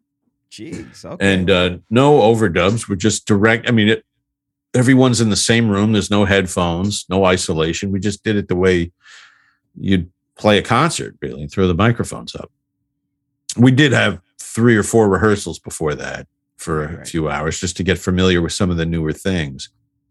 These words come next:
Speaker 2: Uh, so on After Midnight, the trumpet section changed. Uh, well,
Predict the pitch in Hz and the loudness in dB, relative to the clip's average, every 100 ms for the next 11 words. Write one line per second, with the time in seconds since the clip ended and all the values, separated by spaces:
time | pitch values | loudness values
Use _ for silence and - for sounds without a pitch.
0 | _ _ - - - _ - 92 87 87 | _ _ -20 -20 -20 _ -4 0 0 2
1 | - 117 117 143 147 135 123 131 123 110 | 4 4 4 2 2 2 4 4 2 0
2 | 101 - 131 - - 131 113 - 104 104 | -2 0 0 0 -2 0 0 0 0 -2
3 | - _ _ - _ - - - 131 127 | -6 _ _ -20 _ -10 -4 0 2 4
4 | 120 - 87 123 110 131 120 - | 2 0 2 4 4 4 4 0